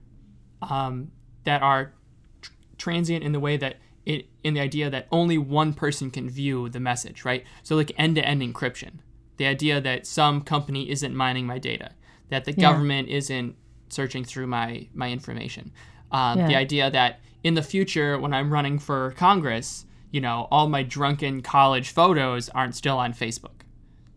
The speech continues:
Speaker 1: So the, the, it, it, it somewhat hinges on the idea of controlling, um, our, the, the pri-, the, the online privacy and the online footprint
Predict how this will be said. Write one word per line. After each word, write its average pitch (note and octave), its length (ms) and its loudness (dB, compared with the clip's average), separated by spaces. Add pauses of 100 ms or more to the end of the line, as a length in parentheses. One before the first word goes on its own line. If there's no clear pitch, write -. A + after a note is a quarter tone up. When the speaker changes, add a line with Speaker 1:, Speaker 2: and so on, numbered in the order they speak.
(800)
Speaker 1:
So B2+ 460 -2 (380)
the, - 200 -4
the, - 180 -10 (380)
it, - 120 -4 (300)
it, D#3 220 -4
it D3 160 -4
somewhat G3 380 2
hinges E3 400 0
on C#3+ 180 0
the C#3+ 80 -2
idea C3+ 320 -2
of B2+ 540 -4 (800)
controlling, E3 1200 2 (680)
um, B2 540 -2 (260)
our, B2 640 -4
the, C3+ 180 -6
the B2+ 80 -8
pri-, C#3+ 360 0
the, C#3+ 240 -6
the C#3+ 240 -8 (100)
online C#3+ 480 2
privacy C3 580 -2
and A#2+ 120 -6
the A#2+ 60 -8
online B2 800 -4 (540)
footprint - 680 -6